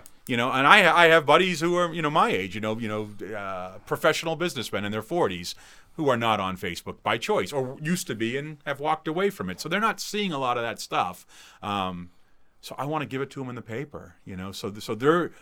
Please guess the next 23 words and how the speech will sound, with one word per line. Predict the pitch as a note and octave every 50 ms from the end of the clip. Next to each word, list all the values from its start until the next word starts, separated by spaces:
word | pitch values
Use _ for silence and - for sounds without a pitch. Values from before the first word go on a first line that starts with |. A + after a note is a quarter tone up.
| - - - -
a | B2
part | - - - - E3 E3 E3+ E3 E3
of | D3 D3
it | D3 C3+ B2+
is, | A#2+ G#2+ G#2+
is, | A#2+ A#2 G2+ A2
i-, | - -
is | A#2+ - - B2+ B2+ - C3 A#2+ G2+
a | A2 -
challenge, | - - - C#3 C3+ D3+ D3+ C#3 A2+ F#2+ F#2 F#2 F2+ -
but | - G#2 F#2+ G#2+ F#2 C3+
yes, | D#3 C3+ F#2 D#2+ - -
I | A2+ A2+
want | A2 G#2 A#2+ C3 C3 C3 - -
them | C3+ A#2 A2+ A2 - - - - - - - -
I | A2 A2
want | A#2 C#3 D3+ D3 -
them | D3+ C#3 C3
to | A#2+
see | - - D3 C3+ A#2+
things. | - - F#3+ F#3 -
So | C#3+
I'm, | C3+ C#3+ C3+